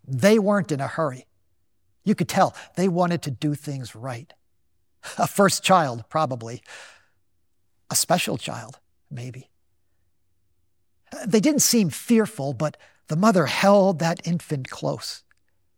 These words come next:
glancing frequently around the courtyard until finally, with her glancing and my staring, our eyes met. She looked startled and pulled her baby a little closer, pulled the swaddling up around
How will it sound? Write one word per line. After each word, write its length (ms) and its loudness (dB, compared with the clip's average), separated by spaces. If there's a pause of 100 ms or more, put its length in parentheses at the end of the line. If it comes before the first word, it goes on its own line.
(440)
glancing 520 2
frequently 640 -4
around 480 -2
the 60 -8
courtyard 500 -6
until 240 -2
finally, 540 2 (160)
with 120 -2
her 140 4
glancing 580 0
and 120 -2
my 160 2
staring, 500 -2 (160)
our 160 -6
eyes 260 -4
met. 260 -14 (840)
She 220 -2
looked 180 -2
startled 480 2 (500)
and 160 -12
pulled 420 0
her 160 0
baby 340 -2
a 80 -2
little 220 -4
closer, 500 -6 (280)
pulled 280 2
the 80 0
swaddling 640 0
up 240 -6
around 520 -10